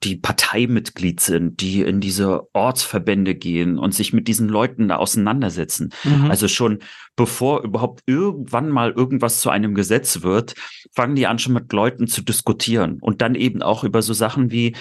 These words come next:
Speaker 1: was muss in einem Stadtviertel verbessert werden und sich darum auch streiten. All das kenne ich ja überhaupt gar nicht. Mir hat
Speaker 2: Mhm.
Speaker 1: auch nie jemand erzählt, wie das geht.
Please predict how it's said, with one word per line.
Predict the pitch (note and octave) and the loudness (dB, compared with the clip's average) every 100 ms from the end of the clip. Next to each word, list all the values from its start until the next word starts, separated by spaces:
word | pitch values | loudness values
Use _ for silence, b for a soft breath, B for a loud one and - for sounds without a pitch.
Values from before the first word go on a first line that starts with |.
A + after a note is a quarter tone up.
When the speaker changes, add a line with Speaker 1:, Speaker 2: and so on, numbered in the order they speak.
| B B _ _ _ - | B B _ _ _ -2
Speaker 1:
was | B2 C3 | 0 2
muss | C3 | 2
in | C3 | 2
einem | G#2 A2 | 0 0
Stadtviertel | - A#2 - G2+ G2+ | -2 -2 -2 0 0
verbessert | - G#2+ F2 - - | 0 0 0 0 -2
werden | E2+ D#2 - | -2 -4 -2
und | G2 F#2 | -2 0
sich | - | -2
darum | A#2 B2 A#2+ A#2+ | 0 0 0 0
auch | - | 0
streiten. | - - - G#2+ B2 B2+ - - B B - | 0 0 0 0 -2 -4 -6 -8 B B -2
All | C3 | 0
das | C#3+ B2+ | 0 -2
kenne | - E3 | -2 -2
ich | G#3 | 0
ja | G2+ | -2
überhaupt | D#2+ D2+ E2+ | -2 -6 -6
gar | - C#2+ | -2 -2
nicht. | C#2+ - - | -2 -6 -6
Mir | - | 0
hat | C3 | 4
Speaker 2:
Mhm. | C3 | 4
Speaker 1:
auch | |
nie | B2+ - | 0 -6
jemand | - C3+ | -4 -2
erzählt, | A#2 - C#3 D3 C3 - | -2 0 0 0 -2 -4
wie | - | -2
das | A#2+ A2+ - | 0 0 2
geht. | C#3 D3 C3+ | 0 0 -4